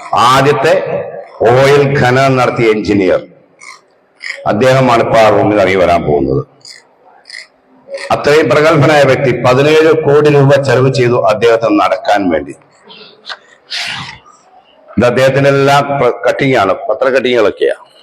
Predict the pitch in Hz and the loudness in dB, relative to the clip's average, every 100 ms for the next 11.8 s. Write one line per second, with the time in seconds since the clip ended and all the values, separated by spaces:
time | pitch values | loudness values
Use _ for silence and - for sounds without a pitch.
0 | - 107 139 151 170 180 170 180 175 180 | -6 -2 2 2 4 2 2 0 2 0
1 | 175 156 143 113 95 90 85 78 - - | 2 2 4 2 2 0 0 -2 -6 -10
2 | - _ _ _ _ - _ - - - | -20 _ _ _ _ -20 _ -20 -16 -10
3 | - - 170 - - - - - _ - | -6 -4 -4 -4 -10 -18 -20 -20 _ -20
4 | - - _ - - _ _ _ 107 123 | -20 -20 _ -20 -20 _ _ _ -2 2
5 | 143 156 165 175 196 - - 170 - - | 2 4 4 2 0 -4 -12 -16 -18 -20
6 | _ _ - - 120 135 147 165 165 151 | _ _ -20 -8 -2 2 2 2 2 0
7 | 151 143 143 143 139 143 - - - 120 | 0 0 2 0 0 -4 -4 -10 -2 0
8 | 135 143 139 135 143 135 123 123 131 113 | 2 0 0 0 0 0 0 0 2 2
9 | 117 127 131 127 113 113 113 123 117 117 | 2 0 0 -2 0 0 2 0 -2 -2
10 | 110 110 110 113 107 - 117 110 104 95 | 0 0 -2 -2 -2 -2 -2 0 0 -2
11 | 101 101 95 87 82 80 67 64 | -4 -2 -2 -2 -4 -4 -6 -8